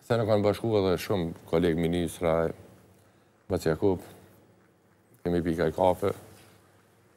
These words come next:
edhe kemi nis, edhe herë me rikëthy krejta të rakë.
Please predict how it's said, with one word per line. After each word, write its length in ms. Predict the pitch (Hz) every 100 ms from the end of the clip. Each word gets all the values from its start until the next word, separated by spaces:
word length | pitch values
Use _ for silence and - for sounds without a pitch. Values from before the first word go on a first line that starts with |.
| 98
edhe 140 | 90
kemi 220 | 82 90 92
nis, 160 | 82 - - - - - _ _ _ _ _ _ _
edhe 140 | 98 85 85
herë 160 | 92
me 100 | 90
rikëthy 300 | 87 - 95
krejta 300 | - 71 - -
të 120 | 80
rakë. 240 | 69 -